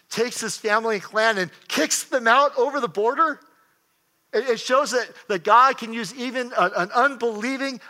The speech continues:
unsuspecting government agency to fulfill his will. Amen? We have a team down in Costa Rica with refugees who've left their home and they've crossed the border right into the arms of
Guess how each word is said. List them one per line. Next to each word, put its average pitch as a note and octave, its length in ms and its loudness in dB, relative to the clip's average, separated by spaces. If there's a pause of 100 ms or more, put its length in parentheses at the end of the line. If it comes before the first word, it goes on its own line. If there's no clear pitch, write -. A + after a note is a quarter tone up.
unsuspecting B3 800 -2
government A#3 500 0
agency B3 500 -6
to - 120 -8
fulfill G3 380 -4
his G#3 240 -8
will. A#3 400 -2
Amen? A#3 460 -2 (840)
We G#3 80 -4
have A3 100 0
a G#3+ 60 -4
team B3+ 240 -8
down A#3+ 200 0
in A3 40 -6
Costa A3+ 380 -6
Rica A3+ 280 -8
with G#3+ 180 -4 (260)
refugees A3+ 580 -4
who've E3 220 -12
left A3 240 -2
their G#3+ 160 -8
home G3 340 -4 (220)
and E3+ 80 -6
they've F3 120 -6
crossed A3 460 -2
the A#3 100 -12
border G3+ 560 -8 (420)
right G3+ 260 -2
into G#3+ 180 -10
the G3+ 180 -12
arms F#3 380 -4
of D3+ 400 -4